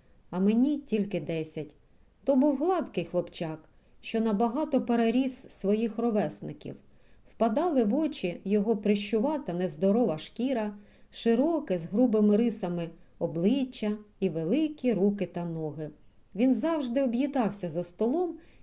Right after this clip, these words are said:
і тому мав тьмяно осоловілі очі і обвислі щоки. Зараз йому слід було б сидіти в школі,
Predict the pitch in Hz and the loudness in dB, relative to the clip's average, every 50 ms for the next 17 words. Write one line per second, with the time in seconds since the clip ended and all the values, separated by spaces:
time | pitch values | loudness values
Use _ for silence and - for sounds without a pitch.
0 | - - 233 220 - 285 285 302 349 370 339 262 214 202 190 175 - - - 202 | -4 -2 -2 0 2 0 2 2 2 2 4 4 4 4 2 0 -4 -4 0 4
1 | 208 208 247 302 330 330 302 262 247 254 254 254 - 262 254 240 247 240 262 285 | 4 4 4 4 2 2 2 2 2 2 2 0 2 2 2 4 2 2 2 0
2 | 294 277 285 285 262 240 190 165 156 160 - - 160 151 - - - - - - | 0 0 0 0 0 2 0 0 -2 -4 -6 -8 -10 -10 -10 -14 -20 -20 -20 -18
3 | - - 233 240 - - 233 202 202 208 262 277 262 - - 240 262 254 254 - | -8 -4 -4 -2 0 0 2 2 4 4 2 2 0 -4 -2 0 0 0 0 -2
4 | - - - 240 190 151 - - - 156 151 151 - _ _ - _ - - 190 | -8 -4 0 0 0 0 -2 -6 -10 -10 -10 -12 -14 _ _ -20 _ -12 -10 -6
5 | 185 294 330 339 320 254 202 202 - - 208 233 240 254 254 254 - 262 302 320 | -2 -2 0 0 0 0 -2 -2 -2 -2 -2 0 2 0 0 0 -2 -2 -2 0
6 | 269 226 220 254 254 269 262 262 - - - 254 214 254 262 254 - 269 254 - | -2 0 0 0 2 0 0 -2 -4 -4 -4 -2 0 0 0 0 0 -2 -2 -4
7 | - - - - 185 175 156 147 151 151 | -8 -10 -6 -2 -2 -2 -2 -2 -6 -8